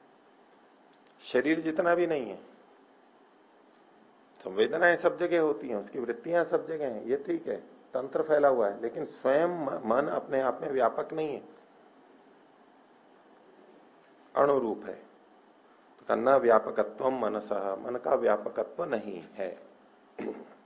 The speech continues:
क्यों नहीं है? तो उसके लिए दो हेतु दे रहे हैं और दोनों हेतुओं का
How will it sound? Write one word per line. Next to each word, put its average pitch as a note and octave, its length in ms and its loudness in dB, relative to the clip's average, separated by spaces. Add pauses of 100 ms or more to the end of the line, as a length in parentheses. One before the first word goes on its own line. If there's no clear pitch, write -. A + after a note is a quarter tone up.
(200)
क्यों C#3+ 160 4
नहीं E3 220 -2
है? F3 180 -8 (920)
तो D3+ 80 -8
उसके D#3+ 200 -4
लिए F3 120 0
दो F3+ 240 4
हेतु C#3+ 320 0
दे A#2+ 180 2
रहे C3 120 2
हैं D#3+ 60 0
और D#3+ 180 2
दोनों C#3 400 2
हेतुओं A#2+ 400 -4
का D3+ 400 -4